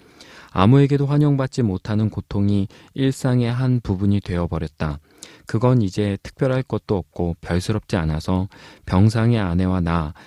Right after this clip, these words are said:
아이들은 익숙한 듯 고통과 더불어 살아간다. 처음부터 그랬던 건 아니다.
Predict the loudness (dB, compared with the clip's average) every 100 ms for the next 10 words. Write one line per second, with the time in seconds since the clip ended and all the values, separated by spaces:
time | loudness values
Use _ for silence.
0 | -8 0 2 2 0 0 0 -4 -20 -6
1 | -6 -4 -8 -2 2 2 0 -4 -6 -4
2 | 2 2 2 -2 -4 -4 -2 -2 -4 -4
3 | -4 -4 -4 -6 -10 -16 _ _ -20 -20
4 | _ 4 6 6 2 0 0 0 2 2
5 | 2 0 -2 0 -2